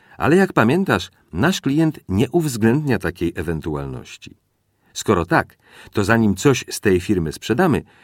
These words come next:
trzeba przeprowadzić proces likwidacji. I tu warto studiować to zagadnienie pod kątem księgowo-podatkowym.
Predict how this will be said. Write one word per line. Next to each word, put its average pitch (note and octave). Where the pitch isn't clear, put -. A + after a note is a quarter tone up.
trzeba E3+
przeprowadzić A2+
proces D#2
likwidacji. F#2+
I B2
tu F3
warto D#3+
studiować A#2+
to G#2+
zagadnienie F#2
pod F2
kątem G2+
księgowo-podatkowym. D#2+